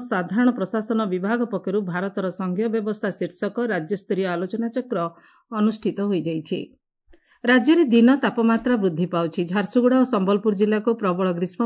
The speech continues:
ପ୍ରବାହ ନେଇ ଭୁବନେଶ୍ୱରସ୍ଥିତ ଆଞ୍ଚଳିକ ପାଣିପାଗ ବିଜ୍ଞାନ କେନ୍ଦ୍ର ପକ୍ଷରୁ ସତର୍କ ସୂଚନା ଜାରି କରାଯାଇଛି। ଆଗାମୀ ଦୁଇ ଦିନ ପାଇଁ କେତେକ ଜିଲ୍ଲାରେ ଗ୍ରୀଷ୍ମ ପ୍ରବାହ ନେଇ ପାଣିପାଗ କେନ୍ଦ୍ର ପକ୍ଷରୁ ଅନୁମାନ କରାଯାଇଛି। ପରବର୍ତ୍ତୀ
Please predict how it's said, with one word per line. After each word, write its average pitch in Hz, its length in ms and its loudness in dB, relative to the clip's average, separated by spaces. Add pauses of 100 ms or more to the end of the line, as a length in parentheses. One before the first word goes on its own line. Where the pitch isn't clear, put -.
ପ୍ରବାହ 190 260 -2 (100)
ନେଇ 208 180 0
ଭୁବନେଶ୍ୱରସ୍ଥିତ 185 760 -2 (600)
ଆଞ୍ଚଳିକ 285 520 4
ପାଣିପାଗ 208 520 0
ବିଜ୍ଞାନ 208 380 2
କେନ୍ଦ୍ର 233 300 2
ପକ୍ଷରୁ 196 400 0
ସତର୍କ 247 480 -2
ସୂଚନା 277 400 2
ଜାରି 185 220 2
କରାଯାଇଛି। 165 500 0 (440)
ଆଗାମୀ 294 420 8
ଦୁଇ 285 220 10
ଦିନ 349 240 6
ପାଇଁ 240 260 4
କେତେକ 233 400 2
ଜିଲ୍ଲାରେ 202 400 2
ଗ୍ରୀଷ୍ମ 190 360 -2
ପ୍ରବାହ 196 380 -2
ନେଇ 170 160 0 (120)
ପାଣିପାଗ 202 500 0
କେନ୍ଦ୍ର 196 320 0
ପକ୍ଷରୁ 220 400 2
ଅନୁମାନ 202 300 2 (100)
କରାଯାଇଛି। 160 520 -2 (360)
ପରବର୍ତ୍ତୀ 302 460 4